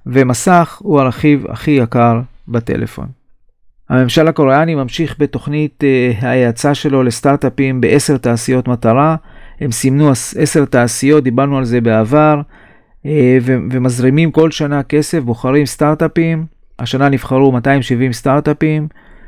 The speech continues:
בתעשיות המטרה, והתקציב שנתנו להם זה סדר גודל של מאתיים שמונים מיליון דולר לשלוש שנים הבאות, וככה הם, אה, מצמיחים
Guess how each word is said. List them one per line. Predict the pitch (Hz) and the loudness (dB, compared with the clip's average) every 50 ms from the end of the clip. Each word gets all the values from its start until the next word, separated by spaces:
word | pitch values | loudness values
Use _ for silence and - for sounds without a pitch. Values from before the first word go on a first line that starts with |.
| - - _ - | -20 -16 _ -4
בתעשיות | 135 123 - 127 117 120 - - - 147 147 143 135 135 | -4 0 2 4 2 2 2 0 2 4 4 4 2 0
המטרה, | 117 120 117 117 123 117 120 139 156 175 185 196 - - - - - - _ - - | -2 -4 -4 -2 -2 0 0 2 0 0 -2 -2 -6 -14 -20 -20 -20 -20 _ -14 -8
והתקציב | 123 120 151 160 160 156 - - 160 131 135 123 - - 175 175 147 | 0 2 4 4 4 2 0 -2 -6 -6 -6 -8 -4 0 2 2 2
שנתנו | - - 143 123 123 120 - 151 160 | 0 -4 -4 -4 -4 -4 -4 -2 0
להם | 165 160 156 156 156 143 - - _ - - | 0 0 0 0 -2 -4 -6 -12 _ -14 -10
זה | 160 123 123 123 120 120 117 117 117 117 113 | -6 -2 0 2 2 4 4 2 2 2 0
סדר | 113 - 147 139 127 123 | 0 0 0 0 2 2
גודל | 117 135 127 131 120 | 2 2 2 2 0
של | 117 120 | -2 -2
מאתיים | 117 117 113 - 143 143 135 | -2 -2 0 0 0 0 0
שמונים | 120 123 120 120 120 117 113 | -2 -4 -4 -2 -2 -2 -2
מיליון | 113 113 113 110 113 120 | 0 0 0 -2 -2 0
דולר | 135 151 151 156 156 151 147 143 143 - - | 0 2 2 2 2 2 0 -2 -6 -8 -8
לשלוש | 127 127 120 123 120 - 131 117 127 120 - | -4 -2 0 0 0 -2 -2 -2 -2 -2 -2
שנים | 127 120 120 117 | -2 -2 0 0
הבאות, | 117 110 120 127 160 180 190 190 - - _ _ _ _ _ _ - | 0 0 2 2 4 4 2 0 -2 -8 _ _ _ _ _ _ -8
וככה | 131 - - 170 160 - 175 156 | -4 0 0 0 2 2 0 0
הם, | 151 147 143 139 - - _ _ _ - 135 123 120 120 117 | 0 -2 -4 -6 -10 -12 _ _ _ -10 -6 -6 -4 -2 -2
אה, | 117 120 117 117 | -2 0 0 -2
מצמיחים | 113 117 120 117 - 135 131 123 - - 165 160 160 156 151 151 147 | -2 -4 -4 -6 -4 -4 -4 -4 -2 -2 -2 0 0 -2 -4 -4 -6